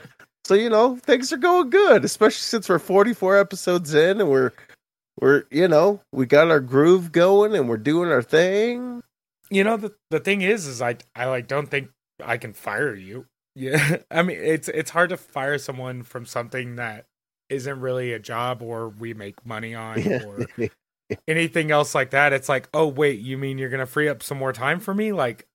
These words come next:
Speaker 2: <laughs> all right, bro, way to fucking threaten me, you know? <laughs>
Speaker 1: Exactly, right.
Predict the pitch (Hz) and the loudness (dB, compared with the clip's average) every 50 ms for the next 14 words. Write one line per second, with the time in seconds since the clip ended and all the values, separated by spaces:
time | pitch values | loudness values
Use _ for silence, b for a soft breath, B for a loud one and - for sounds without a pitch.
0 | _ _ - - - 190 - _ - 135 147 143 131 120 110 104 104 110 120 110 | _ _ -12 -10 -8 -10 -10 _ 0 2 2 2 2 2 -2 -4 -8 -10 -10 -10
1 | 107 107 - 131 131 131 135 131 120 147 131 110 127 101 - 139 127 113 104 123 | -10 -10 -6 -4 -4 -2 -2 -2 -2 -4 -4 -4 -6 -8 -6 -6 -6 -6 -6 -8
2 | 107 107 - 110 110 117 - - - 185 - 262 247 - - 247 - - - 262 | -6 -6 -6 -6 -6 -8 -8 -6 -8 -2 0 0 0 0 0 -4 -4 -4 -4 -6
3 | 254 - - - - - - 170 302 - 135 143 135 - _ _ - - 120 - | -6 -6 -8 -10 -4 -2 -2 -2 -2 0 2 2 2 0 _ _ -10 -10 -10 -10
4 | _ - - - _ - 135 - | _ -12 -14 -14 _ -12 -12 -12